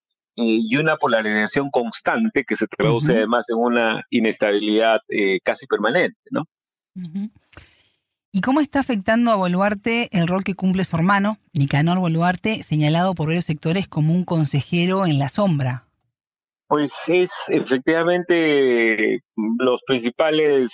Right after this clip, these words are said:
Speaker 1: eh, observadores lo, le atribuyen un, un rol, lo, lo, lo cuestionable, lo peligroso es que no tiene una responsabilidad formal,
Speaker 2: Ujú.
Speaker 1: eh, y en consecuencia no es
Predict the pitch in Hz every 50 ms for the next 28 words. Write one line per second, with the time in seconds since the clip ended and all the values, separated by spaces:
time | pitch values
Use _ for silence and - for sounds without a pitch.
0 | - - 104 98 104 98 104 110 104 - - 123 120 - 131 120 123 127 131 143
1 | 156 160 151 147 147 135 143 127 110 104 110 117 120 - - 127 127 139 143 143
2 | 139 131 131 131 131 131 127 127 123 82 131 127 127 - 156 160 175 196 185 139
3 | 95 107 214 - 92 98 110 110 110 104 101 101 95 92 95 101 107 104 101 101
4 | 95 - - 113 - - 113 107 113 123 135 147 151 156 147 139 123 110 107 101
5 | - 110 101 107 113 120 127 120 - - 120 _ - 113 107 123 117 - 131 123
6 | 123 123 120 123 - 107 101 - 120 107 98 107 107 104 110 117 104 - 135 120
7 | 120 123 139 139 131 135 151 160 _ _ - 202 190 175 165 196 208 262 277 113
8 | 113 110 107 107 107 107 107 110 104 - 104 98 104 101 - 120 117 113 - 127
9 | 120 117 117 120 120 120 120 120 117 113